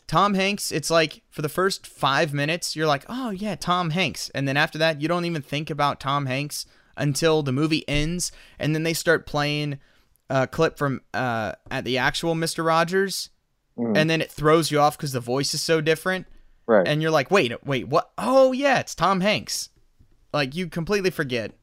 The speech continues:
Speaker 1: that it's even Tom Hanks, and it is, i-, it's just, it's so nice. That, that's the best way to describe it. It's so
Speaker 2: Hmm.
Speaker 1: nice. It's this cynical journalist, very much like you, Ian.
Speaker 2: Oh, sure.
Speaker 1: And having to write a piece on Mister Rogers, basically going in like,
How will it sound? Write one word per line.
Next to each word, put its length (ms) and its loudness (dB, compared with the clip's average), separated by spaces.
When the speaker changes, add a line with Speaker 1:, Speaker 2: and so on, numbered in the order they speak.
Speaker 1:
that 220 0
it's 140 -4
even 220 -2
Tom 220 -4
Hanks, 420 -8
and 180 -2
it 100 0
is, 420 -2
i-, 40 -6
it's 300 -2
just, 260 -2
it's 140 -4
so 420 2
nice. 580 -6
That, 240 -4
that's 180 2
the 80 -10
best 240 -2
way 120 -2
to 60 -6
describe 440 -6
it. 80 -12
It's 180 -6
so 320 0
Speaker 2:
Hmm. 80 -2
Speaker 1:
nice. 300 -4
It's 140 -6
this 180 -2
cynical 640 0
journalist, 760 2
very 200 8
much 220 0
like 200 2
you, 220 2
Ian. 400 -4
Speaker 2:
Oh, 180 0
sure. 260 -2
Speaker 1:
And 580 0
having 280 2
to 60 2
write 220 4
a 60 0
piece 320 -4
on 140 -2
Mister 240 -4
Rogers, 400 -2
basically 840 4
going 340 2
in 180 0
like, 180 -2